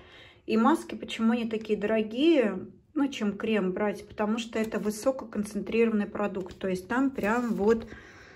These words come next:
а, ну, вот прям там всё. Ну, то есть концентрация всяких вот этих вот веществ гораздо выше, чем в креме. Ну, тут можете почитать,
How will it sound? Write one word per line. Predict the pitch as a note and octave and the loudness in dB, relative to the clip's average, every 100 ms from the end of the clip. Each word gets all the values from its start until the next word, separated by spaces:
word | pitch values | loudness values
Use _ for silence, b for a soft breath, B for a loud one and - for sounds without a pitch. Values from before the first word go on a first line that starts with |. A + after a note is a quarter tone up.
| B B B B B B B B B B - _ - | B B B B B B B B B B -20 _ -4
а, | A3 G3 F#3 | -2 0 -2
ну, | F#3+ G3+ G3+ | -2 -2 0
вот | - | -2
прям | - A3+ A3 G#3 | 0 2 2 2
там | G#3 G3 G3+ | 0 0 0
всё. | - - F#3+ F3+ F3+ | 0 -4 0 0 0
Ну, | G#3 A3 | 2 2
то | G3+ | 2
есть | F#3 | 0
концентрация | A3+ G#3 A3+ A3+ A#3 G#3+ - F#3+ F3+ F3+ | 2 2 2 4 4 4 0 0 2 0
всяких | - F#3+ - - | -2 -4 -4 -4
вот | - | -2
этих | F#3 - - | -2 -4 -6
вот | E3 E3+ - - F#3+ | -4 -4 -8 -10 -6
веществ | G3 F#3 - C#4 C#4+ - | -4 -4 0 0 0 -4
гораздо | G3+ F#3+ F#3+ F#3 F3+ | -2 0 0 -2 -2
выше, | F3+ C4 - - B3 | 2 2 0 -2 -2
чем | B3 - G3+ G#3+ | -4 -6 -2 -2
в | G#3 - | -4 -8
креме. | F3+ F3 F3 E3+ E3+ F3 - - _ _ _ b b b b b b b b b _ _ _ _ | -4 -2 0 0 -2 -4 -8 -18 _ _ _ b b b b b b b b b _ _ _ _
Ну, | D#4 B3+ | -10 -10
тут | A3+ F#3 | -10 -10
можете | F3 F3+ F3+ - | -8 -8 -10 -16
почитать, | - - - - - F#3 F#3 | -20 -20 -20 -16 -10 -10 -10